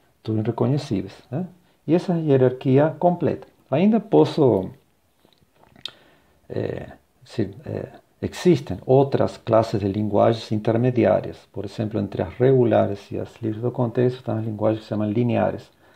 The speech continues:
E existem outras classes intermediárias, mas as mais importantes são essas quatro classes, é, que quando vimos a hierarquia de Chomsky, certo? Vimos que existiam quatro tipos de gramáticas.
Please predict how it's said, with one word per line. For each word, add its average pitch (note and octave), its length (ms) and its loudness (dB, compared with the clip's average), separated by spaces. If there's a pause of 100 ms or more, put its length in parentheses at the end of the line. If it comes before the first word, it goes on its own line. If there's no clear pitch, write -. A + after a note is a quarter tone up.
(540)
E F3 80 2
existem D#3 500 0
outras B2+ 280 2
classes A2+ 280 -2
intermediárias, A#2+ 720 0
mas G#2 220 -8
as G#2+ 100 -6
mais C#3+ 220 0
importantes D3 580 0
são A#2 220 -6
essas B2 260 -6
quatro C3 460 0
classes, - 600 -2 (1000)
é, A#2 180 -8
que C3 120 -16
quando A2+ 280 0
vimos B2 380 2
a G#2 100 2
hierarquia A2 640 0
de G2 380 -4
Chomsky, D3+ 560 0
certo? C3 320 -2
Vimos A2+ 240 0
que - 80 -8
existiam A#2 600 -6 (500)
quatro A#2+ 380 2
tipos A#2+ 400 -4
de C3 80 0
gramáticas. A#2+ 600 -2